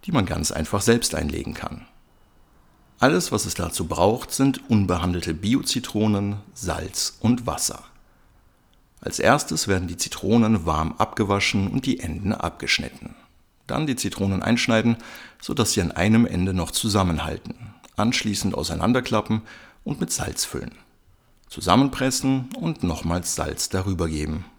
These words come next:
Anschließend die Zitronen in zuvor ausgekochte Gläser schlichten und dabei fest nachdrücken, damit der Saft austritt und die Zitronen festsitzen.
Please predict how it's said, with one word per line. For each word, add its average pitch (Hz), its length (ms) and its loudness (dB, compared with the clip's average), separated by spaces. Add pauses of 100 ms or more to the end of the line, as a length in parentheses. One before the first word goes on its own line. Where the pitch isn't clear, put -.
(280)
Anschließend 120 600 0
die 90 80 -8
Zitronen 107 580 0 (440)
in 175 140 0
zuvor - 560 4
ausgekochte - 640 -2
Gläser 104 380 0
schlichten 107 540 0
und 143 220 -2
dabei 87 280 2
fest - 460 -4
nachdrücken, 85 640 0 (480)
damit 135 240 2
der 87 80 2
Saft 90 400 0
austritt 123 520 0
und 135 180 -2
die 131 60 -4
Zitronen - 580 -4
festsitzen. - 680 -4